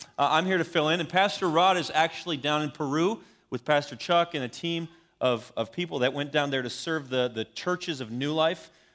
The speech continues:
uh, down there in Peru and Iquitos. And so please be praying for him and Pastor Chuck and the team as they're going about,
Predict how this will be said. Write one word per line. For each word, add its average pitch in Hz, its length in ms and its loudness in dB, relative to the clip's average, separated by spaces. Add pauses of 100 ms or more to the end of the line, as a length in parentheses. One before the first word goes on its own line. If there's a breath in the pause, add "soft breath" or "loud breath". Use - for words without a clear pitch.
uh, 127 200 4
down 139 300 0
there 143 180 2
in 120 80 -4
Peru 139 420 -2
and 135 80 -4
Iquitos. 180 540 0 (340 soft breath)
And 139 100 -4
so - 140 0
please 240 360 0
be 196 120 -2
praying 185 340 2
for 160 200 -2
him 175 340 0
and 139 80 -4
Pastor 151 340 0
Chuck 156 320 -2
and 143 100 -8
the 131 60 -8
team 156 320 -6
as 120 80 -6
they're 135 140 -6
going 139 260 -2
about, 131 380 -2